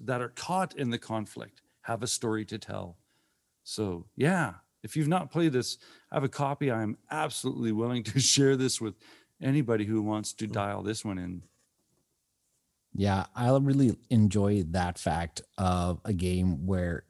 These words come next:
Speaker 2: it, <laughs> there's, does, doesn't feel like there's a right choice to make in, in, in this, in this
Speaker 1: Yeah.
Speaker 2: type of thing. Like, it's like, oh,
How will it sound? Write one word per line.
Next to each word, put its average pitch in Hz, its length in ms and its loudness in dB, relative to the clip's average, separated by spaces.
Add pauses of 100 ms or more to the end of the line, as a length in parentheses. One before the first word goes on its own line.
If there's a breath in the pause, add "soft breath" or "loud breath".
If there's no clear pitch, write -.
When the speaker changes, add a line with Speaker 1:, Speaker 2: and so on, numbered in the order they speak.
(140)
Speaker 2:
it, 90 180 -6 (300)
<laughs> - 300 -20
there's, 113 280 6 (340 loud breath)
does, 139 200 10
doesn't 139 340 8
feel 131 200 4
like 135 180 8
there's 120 160 8
a 101 80 8
right 104 340 6 (100)
choice 110 580 4 (520)
to 240 120 8
make 95 540 4 (1200)
in, 107 160 8
in, 107 260 6
in 104 240 6
this, 98 220 2
in - 100 2
this 123 120 8
Speaker 1:
Yeah. 117 60 4
Speaker 2:
type 107 120 4
of 104 80 2
thing. 98 240 4
Like, 95 160 2
it's 92 180 -2
like, 98 160 -2 (580 soft breath)
oh, 120 500 6